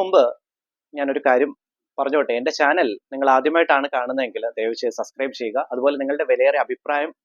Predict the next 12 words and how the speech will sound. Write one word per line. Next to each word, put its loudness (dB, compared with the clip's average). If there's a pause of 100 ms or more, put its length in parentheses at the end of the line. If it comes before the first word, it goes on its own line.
(180)
കമന്റ് -8
ബോക്സിൽ -2 (540)
രേഖപ്പെടുത്താൻ 0
മറക്കരുത്. 0 (840)
പരമാവധി 4 (400)
എൻ്റെ -2
വീഡിയോസ് 4
ലൈക്ക് 0
കൂടി -2
ചെയ്തു -2
പോവുക. -10 (840)
ഏഴര 2